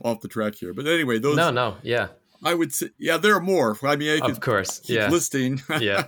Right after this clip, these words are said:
Speaker 2: yeah, yeah.
Speaker 1: But yeah, three key, uh, three key people in my development, right?
Speaker 2: Great,
Speaker 1: As a
Speaker 2: great.
Speaker 1: writer, you know, whatever. So,
Speaker 2: Sure,
Speaker 1: um,
Speaker 2: sure.
Speaker 1: again, like, some, some, like, okay, <laughs>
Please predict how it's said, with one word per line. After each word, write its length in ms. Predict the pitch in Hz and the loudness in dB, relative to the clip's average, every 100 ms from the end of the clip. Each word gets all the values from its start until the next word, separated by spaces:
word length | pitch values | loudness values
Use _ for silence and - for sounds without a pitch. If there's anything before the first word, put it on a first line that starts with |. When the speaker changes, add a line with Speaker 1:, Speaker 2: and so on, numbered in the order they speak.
| - | -4
Speaker 2:
yeah, 260 | - 101 - - _ - - - | -2 -2 -2 -6 _ -20 -16 -8
yeah. 220 | 101 92 - _ | -6 -6 -12 _
Speaker 1:
But 220 | 123 113 | -2 0
yeah, 180 | 127 113 | 0 0
three 320 | 107 147 143 | 0 -2 -2
key, 400 | - 143 143 131 | -2 -2 0 0
uh, 200 | 120 113 107 _ | 2 0 -4 _
three 160 | 127 120 | -6 -4
key 200 | - 123 | -2 -2
people 360 | 123 120 113 | -2 -2 -2
in 80 | 113 | -4
my 340 | 110 113 107 104 - - - - | -2 -2 0 -4 -10 -20 -20 -8
development, 540 | 107 107 107 98 87 | -4 -2 -2 -6 -10
right? 340 | 98 101 - - - | -12 -14 -18 -20 -6
Speaker 2:
Great, 300 | 101 101 107 | -2 -2 -2
Speaker 1:
As 60 | |
a 60 | 104 | -2
Speaker 2:
great. 180 | 104 110 | -2 -2
Speaker 1:
writer, 280 | 104 107 | -2 -4
you 120 | 107 110 | -4 -4
know, 180 | 101 - | -6 -6
whatever. 460 | 117 107 104 90 98 _ _ | -4 -2 -4 -8 -10 _ _
So, 160 | - 113 | -4 -2
Speaker 2:
Sure, 180 | 104 104 | 0 -2
Speaker 1:
um, 220 | - - _ | -6 -18 _
Speaker 2:
sure. 300 | - 110 92 - _ _ - | -8 -6 -6 -12 _ _ -8
Speaker 1:
again, 320 | 123 123 151 120 | -6 0 0 2
like, 220 | 117 107 _ | -2 -2 _
some, 300 | - 202 214 - | -2 0 0 -2
some, 380 | 226 208 175 - | 0 0 -2 -6
like, 240 | 127 139 - - _ | -4 -4 -8 -20 _
okay, 340 | - 147 151 123 | -6 -2 -2 -2
<laughs> 80 | - | -6